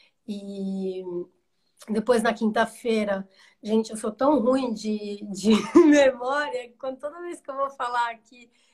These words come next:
quem que vem, eu fico meio assim, porque eu acabo, é, às vezes,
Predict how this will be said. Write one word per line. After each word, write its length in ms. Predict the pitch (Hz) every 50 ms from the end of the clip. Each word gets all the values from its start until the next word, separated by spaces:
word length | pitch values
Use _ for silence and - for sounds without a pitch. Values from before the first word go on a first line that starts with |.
| _ _
quem 240 | _ 269 254 254 262
que 200 | 254 - 262 233
vem, 280 | 202 226 233 240 247 254
eu 120 | 254 254
fico 280 | - 269 254 - - 247
meio 220 | 247 247 247 240
assim, 300 | 240 240 - - 247 247 226
porque 160 | _ _ -
eu 40 | 240
acabo, 560 | 233 233 - 226 233 226 220 233 233 226 - _ _ _ _ _ _ _ _ _ _ _
é, 960 | - 202 208 208 208 208 202 202 202 202 196 196 196 190 190 185 185 185 185 _ _ _ _ _ _ _ _ _ _ _ _ _ _ _ _ _ _ _ _ _ _
às 180 | 226 214 214 214
vezes, 420 | 220 220 226 220 220 226 220 -